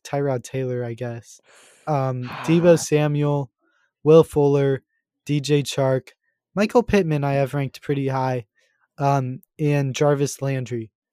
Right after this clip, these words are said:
Speaker 1: Pick one player you like and one player you don't from this tier.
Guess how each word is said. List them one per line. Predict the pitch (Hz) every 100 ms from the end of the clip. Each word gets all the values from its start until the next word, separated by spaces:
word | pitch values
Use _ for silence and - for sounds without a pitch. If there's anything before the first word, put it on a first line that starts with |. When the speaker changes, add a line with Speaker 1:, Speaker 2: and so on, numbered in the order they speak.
| _ _ _ _ _ _ _ _ 233 - -
Speaker 1:
Pick | 214 226 160
one | 165 214
player | 185 190 185
you | 185 175
like | 156 165 165
and | 147
one | 143 147
player | 156 143
you | 139 131 131
don't | 127 120
from | - 120
this | 117 120
tier. | - 120 113